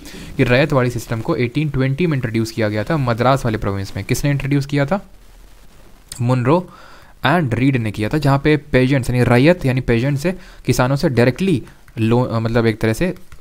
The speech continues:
रेवेन्यू कलेक्ट किया जाता था, ठीक है। वो हम, अ, फिर से मॉडर्न हिस्ट्री में रिवाइज करेंगे। Who was the founder of, अ, आईन अकबरी का संस्थापक, मतलब राइटर कौन था, नॉट संस्थापक, आईन अकबरी का लेखक कौन था, एक तरह से हम बोल सकते हैं अबुल फजल,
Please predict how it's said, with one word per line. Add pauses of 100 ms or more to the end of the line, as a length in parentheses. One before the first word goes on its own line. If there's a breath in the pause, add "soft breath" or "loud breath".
(100)
रेवेन्यू
कलेक्ट
किया
जाता
था,
ठीक
है।
वो
हम,
अ,
फिर
से
मॉडर्न
हिस्ट्री
में
रिवाइज
करेंगे। (580 loud breath)
Who
was
the
founder
of,
अ,
आईन
अकबरी
का
संस्थापक, (1000 loud breath)
मतलब
राइटर
कौन
था,
नॉट
संस्थापक,
आईन
अकबरी
का
लेखक
कौन
था,
एक
तरह
से
हम
बोल
सकते
हैं
अबुल
फजल,